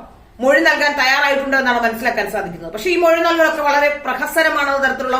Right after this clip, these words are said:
വാർത്തകളും വരുന്നുണ്ട്. ഏതായാലും നമുക്കറിയാം, ഈ മൊഴി നൽകൽ പ്രഹസനമാകാനുള്ള സാധ്യതകൾ കൂടുതലാണ്. ആദ്യഘട്ടത്തിൽ പോലീസ് തന്നെയാണ് ഈ കേസ് അട്ടിമറിക്കാനും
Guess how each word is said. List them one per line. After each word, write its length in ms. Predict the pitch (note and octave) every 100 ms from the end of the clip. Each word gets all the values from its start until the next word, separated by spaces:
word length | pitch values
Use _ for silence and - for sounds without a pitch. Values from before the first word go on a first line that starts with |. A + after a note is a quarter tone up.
| B3+
വാർത്തകളും 420 | B3 B3+ B3 A#3
വരുന്നുണ്ട്. 320 | A3 - F3 - - - - - - B3
ഏതായാലും 460 | D#4+ D#4+ D#4+ D#4+ D#4+ C4
നമുക്കറിയാം, 480 | C#4 D4+ C#4 D4+ D#4+ - - - - - C4+
ഈ 20 | E4
മൊഴി 160 | D4 D#4+
നൽകൽ 200 | D#4 D#4+ D4+
പ്രഹസനമാകാനുള്ള 720 | C4+ C#4 E4 D#4 D4 C#4+ C#4+ D4
സാധ്യതകൾ 440 | C#4 C#4+ E4 D4+ C#4
കൂടുതലാണ്. 400 | A3+ G#3+ G3 E3+ - G#3+
ആദ്യഘട്ടത്തിൽ 560 | B3+ D#4 D#4 D4 D4 D4
പോലീസ് 360 | C#4 C4 E4 F#4+ E4
തന്നെയാണ് 320 | D#4 D4+ C#4+
ഈ 20 | C#4
കേസ് 200 | C#4+ C#4
അട്ടിമറിക്കാനും 640 | C4 D#4 D4 C#4+ C#4 C#4